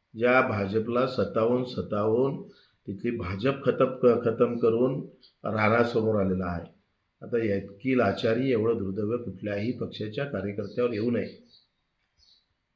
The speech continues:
का ज्यांनी कार्यालय भाजपचं फोडलं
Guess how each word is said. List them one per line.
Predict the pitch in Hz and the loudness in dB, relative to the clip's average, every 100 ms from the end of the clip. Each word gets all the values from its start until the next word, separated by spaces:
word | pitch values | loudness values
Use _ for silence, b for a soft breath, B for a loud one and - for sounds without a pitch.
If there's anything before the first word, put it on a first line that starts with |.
| - | -6
का | 113 | -2
ज्यांनी | 110 104 104 | 0 0 0
कार्यालय | 117 110 104 123 135 | 0 2 4 8 8
भाजपचं | 127 120 117 117 127 | 6 4 0 4 2
फोडलं | - - 117 120 107 113 - | 2 2 6 8 8 8 4